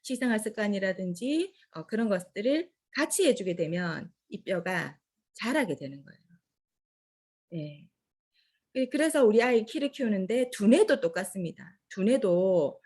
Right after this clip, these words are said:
우리 아이 똑똑한 두뇌를 키우기 위해서는 두뇌를 구성하고 있는 물질을 넣어줘야 이 아이가 크겠죠. 첫 번째로. 그다음에 두뇌가 하는 역할을 잘 도와줘야 되겠죠. 잘 인지하고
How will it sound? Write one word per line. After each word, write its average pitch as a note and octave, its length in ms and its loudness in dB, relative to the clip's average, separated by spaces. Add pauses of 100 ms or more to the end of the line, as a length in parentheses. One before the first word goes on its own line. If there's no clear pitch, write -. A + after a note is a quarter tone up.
(280)
우리 G3+ 200 2
아이 A3+ 180 4
똑똑한 C#4 760 -2
두뇌를 G3 400 -2
키우기 A#3+ 260 -4
위해서는 F#3 580 -2 (640)
두뇌를 B3+ 520 6
구성하고 A#3 520 0
있는 F3+ 180 0
물질을 G#3+ 600 0
넣어줘야 B3 880 2
이 A#3+ 140 4
아이가 G3+ 360 -2
크겠죠. - 640 -4 (280)
첫 - 160 -14
번째로. F#3 520 -4 (1200)
그다음에 C4+ 640 0 (140)
두뇌가 D4 320 4
하는 A#3 180 4
역할을 A#3+ 500 2
잘 - 320 -8
도와줘야 A3+ 400 -2
되겠죠. C#3 340 -8 (400)
잘 G3+ 340 2
인지하고 C4 840 2